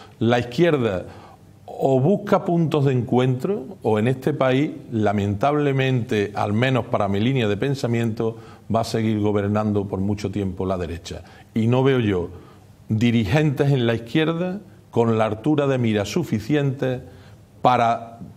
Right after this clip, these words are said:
hacer un proyecto creíble, viable,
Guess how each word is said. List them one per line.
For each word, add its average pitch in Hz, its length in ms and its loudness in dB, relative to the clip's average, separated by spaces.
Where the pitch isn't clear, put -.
hacer 151 400 2
un 151 200 2
proyecto 120 640 0
creíble, 165 680 0
viable, 165 800 2